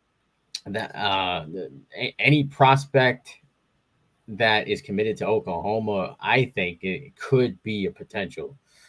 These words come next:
uh, flip. And you could probably say that about L S U as well, uh, as they are not living up to their normal expectations as well. So watch out for Caleb Spencer. He is definitely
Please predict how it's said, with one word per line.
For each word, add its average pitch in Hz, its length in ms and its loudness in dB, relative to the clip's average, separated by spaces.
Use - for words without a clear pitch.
uh, 85 260 -2
flip. - 520 -6
And 82 160 -8
you 156 80 0
could 139 160 -2
probably 98 240 0
say 104 240 2
that 92 180 2
about 82 240 0
L 95 180 0
S - 200 -8
U 95 320 -4
as - 140 -20
well, 87 340 -4
uh, 95 200 -6
as 92 280 0
they 98 180 2
are 95 160 0
not 87 220 -6
living 87 320 -4
up 87 160 -8
to 82 260 -4
their 135 300 10
normal 90 380 0
expectations 87 960 -6
as 71 160 -18
well. 85 280 -4
So - 360 -12
watch 127 300 2
out 139 180 8
for 117 120 -2
Caleb 117 400 -4
Spencer. 107 640 -4
He 101 320 -2
is 101 140 0
definitely 98 920 -6